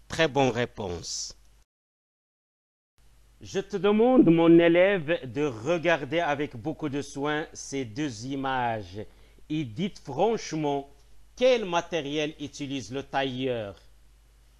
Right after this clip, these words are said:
Très bonne réponse, mon petit. Oui, il y a des ciseaux,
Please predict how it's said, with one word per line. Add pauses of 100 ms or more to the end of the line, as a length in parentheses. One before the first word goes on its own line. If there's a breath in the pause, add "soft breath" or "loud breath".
(220)
Très
bonne
réponse,
mon
petit. (680)
Oui, (1600)
il
y
a
des
ciseaux,